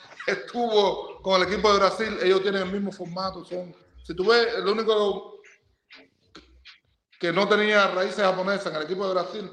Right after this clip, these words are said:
era Yosei. Eran Honda, Kawasaki, Yamamoto. Ok. Y, y, y eso es lo que pasa. Pero te voy a decir algo que la gente no tiene en cuenta esto.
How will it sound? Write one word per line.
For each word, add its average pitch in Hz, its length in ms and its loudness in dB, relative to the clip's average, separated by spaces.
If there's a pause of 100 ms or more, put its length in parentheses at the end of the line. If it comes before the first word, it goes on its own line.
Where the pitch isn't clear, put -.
(280)
era 160 220 0
Yosei. 170 420 -6 (560)
Eran 175 460 2
Honda, 190 460 4
Kawasaki, 170 1200 0
Yamamoto. 160 1040 -4 (1120)
Ok. 135 180 -12 (1500)
Y, 196 60 -6
y, 247 840 -4
y 185 100 0
eso 190 180 0
es 196 60 0
lo 190 80 0
que 170 80 0
pasa. 175 500 0
Pero 220 300 4
te 165 100 -8
voy 175 180 0
a 214 40 0
decir 214 200 -4
algo 156 340 0
que 151 80 -6
la 151 100 -2
gente 180 160 -6
no 180 120 -6
tiene 185 160 -6
en 156 60 -12
cuenta 151 320 -14 (100)
esto. - 200 -18